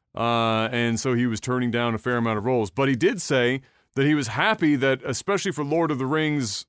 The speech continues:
and The Matrix, he singled out, that he didn't go for or win those roles out because he doesn't watch any of the movies that he's in.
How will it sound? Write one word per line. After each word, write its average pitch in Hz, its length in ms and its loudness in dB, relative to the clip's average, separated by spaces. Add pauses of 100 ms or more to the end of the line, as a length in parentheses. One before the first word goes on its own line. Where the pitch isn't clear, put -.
and 120 360 -2
The 107 40 0
Matrix, 131 440 -2
he 117 60 -4
singled 110 340 -2
out, 107 200 0 (480)
that 127 160 2
he 127 120 2
didn't 135 640 -4
go 143 240 2
for 135 320 0
or 127 180 2
win 143 300 -2
those 123 220 0
roles 135 360 0
out 120 280 0
because 147 640 0
he 127 180 -2
doesn't 170 380 0
watch 151 320 -2
any 147 180 0
of 151 80 -2
the 139 80 -4
movies 135 360 -2
that 123 100 0
he's 120 160 0
in. 113 260 0